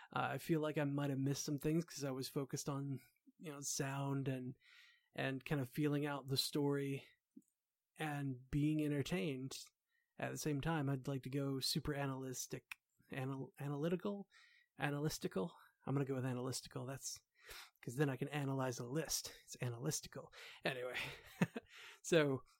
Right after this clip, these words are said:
definitely worth seeing. Probably worth seeing again. Um,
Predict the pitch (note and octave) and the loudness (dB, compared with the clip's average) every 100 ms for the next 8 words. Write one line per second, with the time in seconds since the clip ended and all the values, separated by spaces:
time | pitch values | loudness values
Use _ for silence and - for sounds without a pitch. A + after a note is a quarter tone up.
0 | _ - A3+ A#3+ A3+ G3 E3 - E3+ D#3 | _ 4 6 4 6 4 2 2 4 4
1 | D3 C3 - _ _ _ - D#3 - G#3+ | 0 -4 -12 _ _ _ -12 -10 -2 2
2 | B3+ G#3+ F3 E3 C#3+ - D#3 C#3 B2+ C3+ | 4 6 6 6 4 4 2 2 0 -2
3 | C3 B2+ B2+ _ - _ _ _ _ C#3 | 0 -4 -6 _ -20 _ _ _ _ -2
4 | B2+ B2 B2 | 0 -4 -8